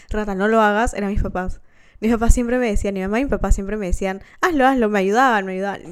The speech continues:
Y ellos sabían que yo cantaba pésimo, pero yo realmente lo quería hacer. Y teníamos que mandar, por ejemplo, un video, el primer, el primer año teníamos que mandar un video. Y teníamos que mandar, este, un video cantando. <laughs> Y tengo un video,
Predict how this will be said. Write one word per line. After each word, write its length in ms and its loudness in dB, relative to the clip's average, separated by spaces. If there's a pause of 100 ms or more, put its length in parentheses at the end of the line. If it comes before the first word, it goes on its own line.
(100)
Y 360 2
ellos 160 10
sabían 240 0
que 80 -2
yo 100 0
cantaba 260 0
pésimo, 320 0
pero 140 0
yo 140 2
realmente 460 -2
lo 100 -4
quería 200 -10
hacer. 260 -8 (340)
Y 80 -4
teníamos 360 -6
que 100 -8
mandar, 440 -6 (300)
por 80 -10
ejemplo, 280 -4
un 100 -4
video, 420 2
el 80 -4
primer, 400 -6
el 80 -12
primer 220 -8
año 120 -4
teníamos 280 -8
que 60 -12
mandar 240 -10
un 80 -10
video. 360 -8 (800)
Y 100 -6
teníamos 340 -6
que 100 -8
mandar, 360 -8
este, 320 -10
un 80 -8
video 200 2
cantando. 440 -4
<laughs> 40 -6
Y 160 -6
tengo 260 -2
un 100 -2
video, 400 2